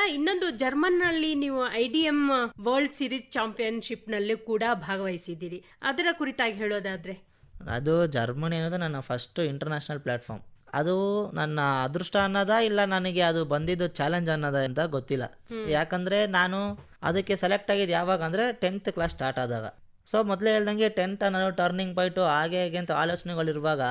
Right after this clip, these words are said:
Speaker 2: ನಾವ್ ಅದು ತಕ್ಕಂಗೆ ತಯಾರಿ ಮಾಡ್ಕೋತೀವಿ ಓದ್ಕೊಳಕ್ಕೆ.
Speaker 1: ಹ್ಮ್.
Speaker 2: So ಆಗಿರುವಾಗ ಮೊಟ್ಟ ಮೊದಲನೇ ಬಾರಿಗೆ ನಾನು ಅಂತಾರಾಷ್ಟ್ರೀಯ ಮಟ್ಟಕ್ಕೆ ಸೆಲೆಕ್ಟ್ ಆಗಿದ್ದೀನಿ ಅನ್ನುವಾಗ ಅದನ್ನೂ ಮಿಸ್ ಮಾಡ್ಕೊಳಕ್ಕಾಗಲ್ಲ. So ಆಗಿರುವಾಗ ಅದನ್ನೂ ಬಿಟ್ಕೊಡಕ್ಕಾಗಲ್ಲ, ಈ ಕಡೆ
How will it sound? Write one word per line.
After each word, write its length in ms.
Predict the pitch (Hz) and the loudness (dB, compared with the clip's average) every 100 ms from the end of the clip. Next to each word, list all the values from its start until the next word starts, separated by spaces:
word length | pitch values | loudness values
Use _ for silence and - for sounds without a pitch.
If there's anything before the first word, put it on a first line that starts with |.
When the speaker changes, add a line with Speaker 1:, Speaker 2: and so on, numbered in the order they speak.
| 147 - - | 0 -4 -4
Speaker 2:
ನಾವ್ 220 | 175 175 | 0 2
ಅದು 140 | 170 190 | 2 0
ತಕ್ಕಂಗೆ 520 | 190 180 190 190 202 202 190 175 156 - - - | -2 -4 -6 -2 0 2 2 2 0 -2 -10 -2
ತಯಾರಿ 260 | 151 180 185 | 0 2 2
ಮಾಡ್ಕೋತೀವಿ 540 | 160 151 143 131 117 | -2 -2 -2 -4 -4
ಓದ್ಕೊಳಕ್ಕೆ. 540 | 123 - 143 123 120 | -4 -2 -2 -2 -4
Speaker 1:
ಹ್ಮ್. 400 | 107 156 101 185 | -10 -10 -12 -12
Speaker 2:
So 140 | 175 170 | -2 2
ಆಗಿರುವಾಗ 680 | 135 143 208 208 208 202 208 214 208 202 | 4 4 4 4 2 2 2 4 4 2
ಮೊಟ್ಟ 300 | 175 151 - | 0 -4 -2
ಮೊದಲನೇ 340 | 190 185 185 185 | -2 0 -2 0
ಬಾರಿಗೆ 760 | 156 165 165 170 180 180 - - 147 | 0 0 0 0 0 -2 -6 -12 -4
ನಾನು 220 | 139 151 | -2 -2
ಅಂತಾರಾಷ್ಟ್ರೀಯ 600 | 147 165 170 165 - 175 165 160 151 | -2 2 2 0 0 2 4 4 4
ಮಟ್ಟಕ್ಕೆ 520 | 147 147 165 151 165 160 156 127 123 - | 2 -2 -2 0 2 2 2 0 -4 -12
ಸೆಲೆಕ್ಟ್ 380 | - 143 160 160 | -4 -2 -2 0
ಆಗಿದ್ದೀನಿ 600 | 143 143 131 123 120 120 - - | -2 0 -2 -4 -6 -8 -14 -8
ಅನ್ನುವಾಗ 360 | 147 170 180 185 | -4 0 0 2
ಅದನ್ನೂ 440 | 160 147 180 196 | 2 2 0 -4
ಮಿಸ್ 220 | 180 165 | -4 -4
ಮಾಡ್ಕೊಳಕ್ಕಾಗಲ್ಲ. 720 | 165 160 151 143 127 117 107 - - | -4 0 0 0 -2 -2 -6 -12 -16
So 120 | - 165 | -2 2
ಆಗಿರುವಾಗ 680 | 147 190 196 190 190 180 190 196 196 147 | 4 2 2 0 2 2 2 2 2 0
ಅದನ್ನೂ 320 | 135 170 190 | 0 -2 -2
ಬಿಟ್ಕೊಡಕ್ಕಾಗಲ್ಲ, 760 | 170 170 160 156 151 147 147 180 | -2 -4 0 0 0 0 2 0
ಈ 120 | 165 | 0
ಕಡೆ 220 | 170 | 0